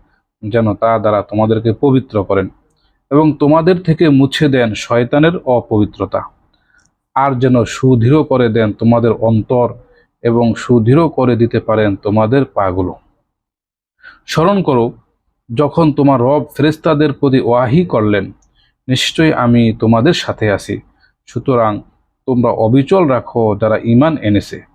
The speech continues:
আর অচিরেই আমি কাফিরদের অন্তরে আতঙ্ক ঢেলে দেব। অতএব তোমরা গর্দানে আঘাত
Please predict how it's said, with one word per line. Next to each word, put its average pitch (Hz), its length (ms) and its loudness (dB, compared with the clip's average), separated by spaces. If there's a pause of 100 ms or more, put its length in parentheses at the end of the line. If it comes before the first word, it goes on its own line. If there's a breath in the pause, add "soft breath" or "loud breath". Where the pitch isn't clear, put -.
(540)
আর 127 160 -2
অচিরেই 180 540 2
আমি 151 300 4
কাফিরদের 151 600 -2
অন্তরে 139 800 2
আতঙ্ক 160 560 0
ঢেলে 113 280 2
দেব। 98 260 -2 (520)
অতএব 123 380 0 (460)
তোমরা 120 300 0
গর্দানে 113 540 0
আঘাত 117 380 0